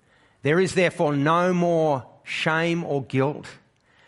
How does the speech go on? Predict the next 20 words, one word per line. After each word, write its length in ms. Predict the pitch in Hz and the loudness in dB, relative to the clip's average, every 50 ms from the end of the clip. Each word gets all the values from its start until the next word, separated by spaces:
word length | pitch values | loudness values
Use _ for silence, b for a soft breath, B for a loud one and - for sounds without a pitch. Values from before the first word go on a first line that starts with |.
| b b b b b | b b b b b
and 160 | - 123 127 | -6 -4 0
I 120 | 120 117 123 | 0 -2 -2
can 180 | - 123 117 | -2 -6 -8
fully 400 | - - - 147 151 151 151 143 | -8 -12 -10 -6 -4 -2 -2 0
enjoy 380 | 139 135 120 104 123 120 117 107 | -2 -2 -4 -2 -2 -2 -2 -2
the 100 | 107 104 | -2 -2
love 520 | 101 101 107 110 117 120 120 123 117 104 | -2 0 0 2 2 2 0 0 -2 -6
offered 420 | 110 - 110 120 110 - - 110 - | -8 -4 -4 -4 -4 -6 -12 -14 -12
to 100 | - 104 | -10 -10
me." 240 | 92 90 87 87 | -8 -8 -8 -10
Jesus 520 | 85 - - 117 117 120 110 110 110 101 - | -12 -10 -8 -6 -6 -6 -8 -10 -12 -14 -12
has 180 | - 104 98 - | -12 -12 -12 -12
secured 460 | - 110 - - - 104 101 98 92 | -14 -16 -16 -14 -12 -10 -10 -8 -8
that 200 | 98 - - - | -8 -8 -8 -10
for 80 | - 104 | -12 -12
me. 100 | 92 104 | -8 -4
That's 200 | 170 202 202 202 | -4 -4 -4 -6
beautiful, 400 | - 220 214 208 190 - - 120 | -6 -2 -2 -2 -2 -2 -4 -6
isn't 220 | 131 135 123 104 | -6 -6 -6 -8
it? 140 | 80 - - | -8 -10 -14